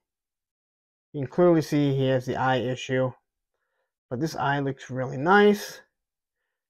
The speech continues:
Then he has the teeth that are sticking up. Got kinda like this snarl on him.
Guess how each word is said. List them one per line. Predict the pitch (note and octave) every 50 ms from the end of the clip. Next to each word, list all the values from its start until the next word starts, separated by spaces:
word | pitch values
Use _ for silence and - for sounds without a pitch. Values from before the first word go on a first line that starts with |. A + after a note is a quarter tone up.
| _ _ _ -
Then | C3 C3
he | C3+ C3+
has | C3+ C3 B2+ -
the | - B2
teeth | - - - F#3+ F#3 F3+ F3+ -
that | D#3 D3
are | D3+ C#3+
sticking | - - D#3+ C#3+ - D3 C#3+ C#3+
up. | C#3+ C3+ C3+ - - _ _ _ _ _ _ _ _ _ _ _ _ -
Got | B2+ - -
kinda | - D3+ D3
like | C#3+ C3+ B2 -
this | B2 A2+ -
snarl | - - - - - D3+ C#3+ D3 D3 D3+ D3+ D3+ D3 C#3+
on | C#3+ C#3+ D3 D3
him. | D3+ D#3 E3 D#3 D3